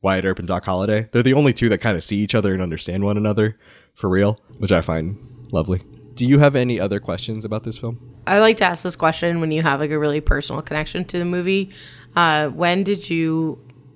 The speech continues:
Speaker 2: like, first see Tombstone? W-, was, like, a movie you watched as a kid?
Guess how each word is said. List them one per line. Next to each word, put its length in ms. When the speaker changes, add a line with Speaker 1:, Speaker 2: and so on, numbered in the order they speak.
Speaker 2:
like, 240
first 380
see 140
Tombstone? 640
W-, 220
was, 160
like, 140
a 40
movie 200
you 120
watched 220
as 80
a 60
kid? 540